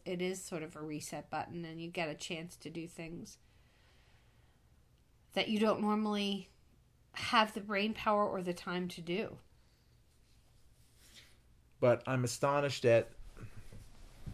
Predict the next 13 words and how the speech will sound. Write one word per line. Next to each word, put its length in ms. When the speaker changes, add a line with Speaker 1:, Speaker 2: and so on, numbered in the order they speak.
Speaker 2:
I'm 140
astonished 580
at 200
the 580
output 540
that 100
I've 180
been 120
able 260
to 220
do 640
dur-, 300
during 720